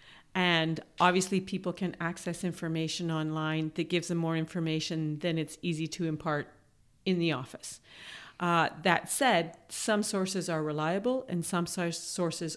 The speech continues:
are not. And if people just Google symptoms, there's pretty much no symptom they can have that might not potentially be linked to something that can cause them to die. So it doesn't do much for people's overall anxiety and stress levels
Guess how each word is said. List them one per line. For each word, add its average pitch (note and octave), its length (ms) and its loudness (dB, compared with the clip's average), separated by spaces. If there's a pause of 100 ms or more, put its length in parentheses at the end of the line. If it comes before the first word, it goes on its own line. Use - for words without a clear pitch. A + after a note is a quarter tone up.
are D#3+ 120 -2
not. D#3 380 -2 (480)
And F3+ 160 4
if F3 140 2
people G3 320 0
just F3+ 320 -2
Google F3+ 300 2
symptoms, D#3 760 -2 (280)
there's A3+ 240 8
pretty E4 280 2
much D#4 300 2
no G3+ 500 6
symptom A3 440 0
they E3+ 140 2
can F3 180 0
have D3 380 -4
that - 220 0
might G#3 380 4
not A3+ 360 2
potentially A#3+ 560 0
be F#3+ 120 2
linked F#3 240 2
to G3 60 -2
something E3+ 340 -2
that D#3+ 120 -2
can F3 120 -6
cause D3+ 220 -2
them D3+ 140 -4
to D3 120 -8
die. C3 240 -4 (840)
So G3 520 6 (440)
it F#3 80 0
doesn't A#3+ 320 6
do A#3 100 4
much G#3 300 2
for - 160 2
people's F#3 400 4
overall E3 420 6
anxiety D#3+ 520 4
and D#3 100 0
stress E3+ 380 0
levels - 560 -6